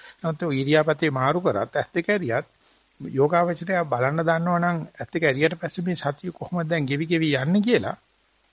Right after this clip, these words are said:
ඔක එක සැරේ කැඩෙන්නේ නැහැ. ගෙවි ගෙවි යන්නේ කියලා බලන්න ගත්තොත් ගෙවෙනව අඩු වෙනවා. බලන්න ගත්තොත් හිමීට තමයි ගෙවෙන්නේ. ඉතින් ඒ නිසා මේ ඉරියාපත සංධියකදී ඉඳගෙන ඉඳලා නැගිටිනකොට,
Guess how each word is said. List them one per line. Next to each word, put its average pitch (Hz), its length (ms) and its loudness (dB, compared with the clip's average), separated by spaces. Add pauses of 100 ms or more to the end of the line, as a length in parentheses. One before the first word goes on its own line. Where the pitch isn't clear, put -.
(560)
ඔක 143 140 -8
එක 139 140 0
සැරේ 135 240 0
කැඩෙන්නේ 104 460 -2
නැහැ. - 280 -10
ගෙවි 139 220 -4
ගෙවි 160 260 2
යන්නේ 165 280 2
කියලා 226 300 0 (420)
බලන්න 170 400 2
ගත්තොත් 226 420 -2
ගෙවෙනව 208 320 2
අඩු 135 180 -2
වෙනවා. 98 220 -10 (1120)
බලන්න 143 220 -4
ගත්තොත් 160 280 -4
හිමීට 135 260 -2
තමයි 127 240 -4
ගෙවෙන්නේ. 95 380 -12 (480)
ඉතින් 147 160 -2
ඒ 143 80 0
නිසා 175 260 -2
මේ 160 140 0
ඉරියාපත 160 600 0
සංධියකදී 135 880 0 (460)
ඉඳගෙන 147 340 2
ඉඳලා 151 240 0
නැගිටිනකොට, 135 640 -2